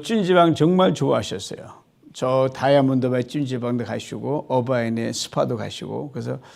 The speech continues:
야, 그렇게 그분하고 이렇게 빨가벗고 지냈다는 거 아닙니까?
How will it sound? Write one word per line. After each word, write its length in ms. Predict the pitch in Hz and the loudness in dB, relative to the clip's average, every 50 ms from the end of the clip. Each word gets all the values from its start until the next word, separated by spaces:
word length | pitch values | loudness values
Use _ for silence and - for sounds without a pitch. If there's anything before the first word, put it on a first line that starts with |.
| - - - - - _ _ - | -20 -20 -20 -20 -20 _ _ -10
야, 160 | - 127 123 113 | -8 -6 -6 -4
그렇게 500 | 117 117 113 113 - 113 110 110 110 - - _ _ _ _ _ _ | -4 -6 -6 -6 -4 -4 -4 -4 -6 -10 -14 _ _ _ _ _ _
그분하고 580 | - - 127 123 127 120 113 107 104 107 110 - | -10 -8 -6 -4 -4 -4 -4 -4 -6 -6 -8 -8
이렇게 400 | 123 123 120 - 123 117 113 - - - _ - - - _ - - | -10 -10 -12 -10 -12 -12 -12 -14 -18 -20 _ -20 -20 -20 _ -20 -4
빨가벗고 600 | - - 156 156 151 165 151 143 135 131 - 147 | 2 4 6 6 6 6 4 4 0 -2 -2 -4
지냈다는 580 | 131 - - 151 143 135 131 135 131 131 127 123 | -4 0 0 2 2 0 0 -2 -2 0 0 0
거 80 | 131 135 | 0 -2
아닙니까? 680 | 131 127 120 117 113 - - - - - - 104 - | -2 -4 -4 -6 -8 -8 -10 -14 -16 -16 -16 -20 -20